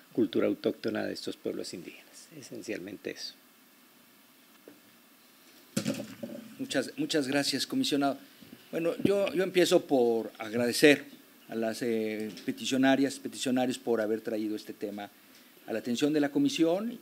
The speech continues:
Speaker 2: y también, desde luego, a la atención de la Relatoría para los Derechos de los Pueblos Indígenas. Eh, estoy seguro que esta situación, eh, de, mm, será motivo de seguimiento cercano de la, de la Relatoría,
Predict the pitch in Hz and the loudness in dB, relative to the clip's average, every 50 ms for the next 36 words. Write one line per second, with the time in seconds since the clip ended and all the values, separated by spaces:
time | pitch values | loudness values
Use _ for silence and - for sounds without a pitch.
0 | - - 127 120 117 110 - 113 110 117 120 135 147 160 156 135 123 113 101 117 | -10 -6 -6 -4 -4 -4 -4 -4 -4 -2 2 2 2 2 2 0 -2 -2 -4 -2
1 | 117 135 139 143 147 143 135 117 107 - - 104 104 - 131 120 117 120 120 117 | 0 0 0 2 2 0 0 -2 -4 -6 -8 -10 -8 -6 -4 -4 -4 -2 -2 -4
2 | 113 110 107 104 98 101 98 101 - - 104 98 104 104 104 104 104 - - 101 | -4 -6 -8 -10 -10 -10 -10 -10 -8 -8 -8 -6 -6 -6 -6 -8 -8 -12 -10 -8
3 | 98 101 98 95 107 107 104 - 113 101 101 95 90 - 107 107 104 - - 107 | -8 -8 -6 -6 -6 -6 -6 -8 -10 -10 -10 -12 -10 -8 -8 -8 -8 -8 -8 -8
4 | 110 120 127 123 143 131 131 131 127 - - - - - - - - 117 113 - | -6 -6 -6 -6 -4 -4 -6 -6 -8 -10 -18 -20 -20 -20 -20 -18 -16 -16 -16 -14
5 | - - 117 117 117 117 117 117 113 110 110 - 104 - - - 147 139 147 143 | -8 -4 -2 0 0 0 0 0 -2 -2 -4 -6 -8 -2 4 4 6 6 6 6
6 | 131 147 165 165 143 - - 127 113 - 131 123 117 - - - - 113 - 113 | 6 8 6 6 6 4 0 -2 -2 0 0 0 0 0 -2 -10 -10 -8 -4 -4
7 | 107 107 - - - 98 - 160 113 113 - - - - - - - - - - | -4 -4 -2 -2 -2 0 -2 -2 -6 -10 -14 -18 -20 -20 -20 -20 -18 -10 -8 -6
8 | 110 107 98 104 98 - - 113 107 101 113 107 107 107 104 104 101 104 104 101 | -4 -4 -4 -6 -8 -8 -10 -10 -6 -4 -2 -2 -4 -4 -6 -8 -8 -10 -10 -10
9 | 101 98 101 101 92 - - - - - - - - - - - - - - - | -10 -10 -12 -12 -14 -14 -16 -18 -20 -20 -20 -20 -20 -20 -20 -20 -18 -12 -4 -2
10 | 135 123 120 135 147 151 143 - 147 123 117 - - 131 127 131 120 120 123 117 | 0 2 4 4 2 2 0 -2 -4 -4 -4 -2 -2 -2 -2 0 0 0 -2 -2
11 | 107 110 107 95 - 120 107 104 110 110 113 113 110 113 - 107 - 117 - - | -2 -2 -4 -4 -4 -6 -6 -4 -4 -2 -2 -2 -4 -6 -8 -8 -8 -8 -8 -6
12 | - - 107 110 127 175 247 277 214 - - 98 92 95 98 98 98 95 98 95 | -6 -6 -4 -4 -4 -6 -6 -8 -10 -10 -8 -8 -6 -6 -8 -8 -8 -10 -10 -10
13 | 85 98 101 90 92 98 98 101 110 101 101 - - 104 101 104 110 139 190 247 | -10 -8 -6 -6 -6 -6 -6 -6 -6 -6 -6 -6 -6 -6 -6 -4 -2 -2 -2 -4